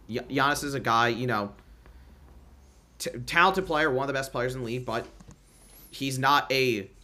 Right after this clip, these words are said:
you know, a prolific all-around scorer. He's obviously great at scoring to the rim, and he's great at drawing fouls, but, you know, we've seen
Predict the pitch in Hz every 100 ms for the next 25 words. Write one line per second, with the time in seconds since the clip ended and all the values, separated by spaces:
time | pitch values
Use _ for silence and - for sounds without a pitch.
0 | - - - 165 110 - - 147 127 -
1 | - 175 151 170 131 139 139 123 123 120
2 | 104 113 123 117 120 110 120 110 - 107
3 | - 113 110 104 107 104 101 101 98 _
4 | - - 120 120 113 117 113 104 95 _
5 | - - 131 120 104 - 101 101 - _
6 | _ _ _ 127 120 117 135 131 139 139
7 | 135 123 117